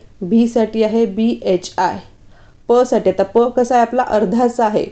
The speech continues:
पूर्ण स्वर आहे का त्याला नाही म्हणून आपण फक्त प लिहिलेला आहे पी, अ लिहिलेलं नाही, प अर्धा आहे म्हणून फक्त पी ल,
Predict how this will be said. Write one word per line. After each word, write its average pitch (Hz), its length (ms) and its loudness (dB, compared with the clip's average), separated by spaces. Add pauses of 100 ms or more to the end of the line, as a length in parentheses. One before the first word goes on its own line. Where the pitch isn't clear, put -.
(280)
पूर्ण 214 260 2
स्वर 233 280 2
आहे 240 140 2
का 240 100 0
त्याला 240 220 -2
नाही 233 120 0
म्हणून 220 180 2
आपण 220 140 -2
फक्त 226 320 -4
प 254 400 2
लिहिलेला 226 460 2
आहे 190 220 0
पी, 233 440 -4 (600)
अ 233 160 2
लिहिलेलं 214 480 0
नाही, 240 300 0 (160)
प 196 60 0 (320)
अर्धा 233 260 2
आहे 226 80 0
म्हणून 226 220 0
फक्त 226 240 -4
पी 285 360 0
ल, 165 40 2